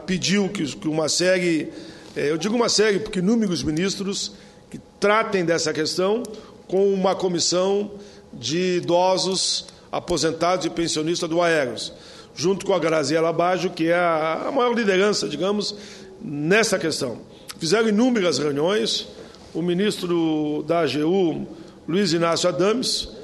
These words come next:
é um dos responsáveis por essa articulação. Ainda essa semana estava eu falando com ele, e me parece que as negociações estão avançando, e esperamos até o fim do ano, oxalá e Deus nos ilumine, que a gente não tenha que vir aqui na tribuna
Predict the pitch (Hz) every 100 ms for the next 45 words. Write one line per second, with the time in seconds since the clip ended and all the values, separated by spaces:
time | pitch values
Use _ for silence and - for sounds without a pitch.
0 | - - 151 170 185 156 139 170 - 151
1 | - 185 175 135 165 160 147 139 - 185
2 | 185 190 214 262 - - - - - 143
3 | 185 180 165 151 156 170 190 160 143 160
4 | 151 156 175 147 151 160 151 131 160 180
5 | 214 208 - - - - - - 156 185
6 | 196 185 220 208 175 196 196 196 180 190
7 | 185 165 170 175 151 175 180 196 208 196
8 | 214 233 240 - - - - - - -
9 | 180 226 214 196 214 220 196 - 254 247
10 | 214 185 180 185 202 214 - - - 196
11 | 190 165 185 196 170 214 202 180 156 170
12 | 151 170 196 214 - - - - 165 170
13 | 196 180 180 185 220 185 147 190 185 190
14 | 185 180 151 180 196 196